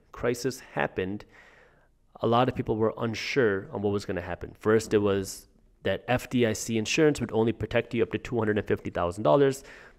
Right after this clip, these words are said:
but then we saw Janet Yellen and the F D I C and the Federal Reserve Bank come together,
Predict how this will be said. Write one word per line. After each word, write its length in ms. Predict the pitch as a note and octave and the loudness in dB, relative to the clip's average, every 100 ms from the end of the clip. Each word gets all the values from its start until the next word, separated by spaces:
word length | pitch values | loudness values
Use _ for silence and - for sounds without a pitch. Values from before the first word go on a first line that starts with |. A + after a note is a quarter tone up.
| - | -2
but 160 | A#2 | 2
then 400 | D#3 D#3+ E3 E3 - - - - | 6 6 6 -2 -12 -20 -20 -4
we 120 | B2 | -2
saw 200 | A#2 A2+ | 2 2
Janet 380 | G#2+ A2 A2 - | 4 2 2 2
Yellen 480 | G#2 G2+ G2+ G2+ - | 2 2 0 -4 -6
and 440 | G2+ G2+ G2 F#2+ - C#3+ | -4 -2 -4 -6 -12 -4
the 240 | F#2+ F#2 - | -2 -2 -4
F 200 | A2 - | -6 -2
D 160 | G#2+ | 0
I 80 | G#2 | 0
C 580 | - G2+ G2+ G2 G2 D#2+ | -4 -6 -6 -4 -6 -6
and 240 | G2 F#2+ F2+ | -6 -6 -6
the 60 | |
Federal 200 | - G#2 | -4 -2
Reserve 280 | G2+ G2+ F2+ | 0 -2 -2
Bank 260 | F#2 F#2 - | -2 -4 -6
come 220 | - F2+ | -10 -8
together, 500 | F#2 B2+ C3 C3 | -2 2 4 4